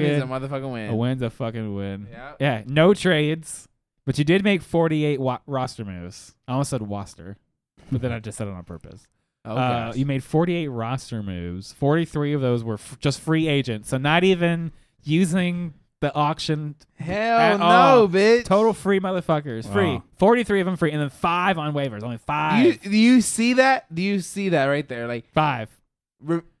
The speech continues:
Speaker 2: And you
Speaker 1: like,
Speaker 2: spent, oh, you spent sixty-six dollars on five people.
Speaker 1: Look at that. I
Speaker 3: Mm.
Speaker 1: drop money when I need a motherfucker.
Speaker 2: What is that, like, twelve, eleven-ish a person?
Speaker 3: Yeah,
Speaker 1: Yeah.
Speaker 3: just about.
Speaker 2: Give or take.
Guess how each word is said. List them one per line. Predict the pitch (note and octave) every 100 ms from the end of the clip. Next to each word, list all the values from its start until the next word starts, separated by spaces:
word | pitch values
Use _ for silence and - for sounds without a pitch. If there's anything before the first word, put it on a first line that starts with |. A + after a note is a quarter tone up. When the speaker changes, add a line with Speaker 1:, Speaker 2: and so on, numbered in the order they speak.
| -
Speaker 2:
And | D#3+
you | E3
Speaker 1:
like, | D#3
Speaker 2:
spent, | G3+ G3+
oh, | F3
you | F3
spent | F3+ G3+ G3
sixty-six | - E3+ D3+ D3+ C3+
dollars | C#3+ C3+ A#2
on | G#2+
five | C3+ C3 B2+
people. | B2+ G#2+ F2 -
Speaker 1:
Look | F3+
at | C4
that. | G3+ G#2 _ _ _ _ _ _ _ _
I | C#3+ E3+
Speaker 3:
Mm. | G#3
Speaker 1:
drop | F#3+ G#3 G3
money | G#3+ G#3+
when | F#3+ F3+
I | F3
need | F#3 G3+
a | F3+
motherfucker. | D#3 C#3 C3+ A2 G#2
Speaker 2:
What | C3+ C3
is |
that, | B2 A2+
like, | A2+ A2 -
twelve, | C#3 C#3 D3 D3 D3 D3 _ _
eleven-ish | D3 C#3 D3 D3 D3 C#3 D3
a |
person? | C#3+ C#3 D#3 D#3 D3+ _ _ _ - -
Speaker 3:
Yeah, | C#3+ C#3
Speaker 1:
Yeah. | C#3 E3 F3+
Speaker 3:
just | A#2+ -
about. | F#2 F#2+ -
Speaker 2:
Give | F3+ C#3+
or |
take. | C#3 C#3+